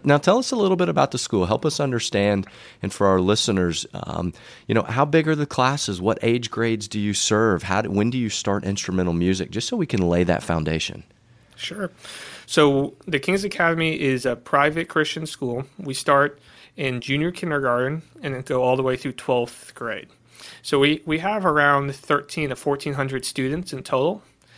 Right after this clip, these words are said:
Speaker 2: so around a hundred and thirty per class size. So for band, we start instruction. We just kind of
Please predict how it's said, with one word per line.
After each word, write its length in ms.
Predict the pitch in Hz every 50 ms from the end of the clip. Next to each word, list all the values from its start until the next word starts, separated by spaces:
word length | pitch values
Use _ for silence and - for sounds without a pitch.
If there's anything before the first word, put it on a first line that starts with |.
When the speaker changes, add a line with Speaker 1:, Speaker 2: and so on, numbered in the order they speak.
| - _
Speaker 2:
so 140 | - - 139
around 360 | 131 131 131 131 131 131 123
a 60 | 123
hundred 680 | 123 - - 151 147 143 143 139 147 143 139 139 139 135
and 160 | 127 123 123
thirty 580 | - - - - 131 131 131 127 123 123 127 131 - -
per 160 | - - 123
class 380 | - - - 120 113 - - -
size. 600 | - - 107 87 78 - - - - - - - _ _ _ _ - - - - - - - - - - -
So 200 | - - - 139
for 240 | 131 - 156 143 135
band, 460 | 127 - 147 180 196 180 143 127 127
we 160 | 127 135 143 147
start 260 | - - 160 151 147
instruction. 760 | 147 143 - - - 156 139 139 139 - - - 135 127 127
We 100 | 127 131
just 380 | 143 202 220 - - - - -
kind 340 | - - 165 156 160 156
of 500 | 151 143 139 131 131 - - - - -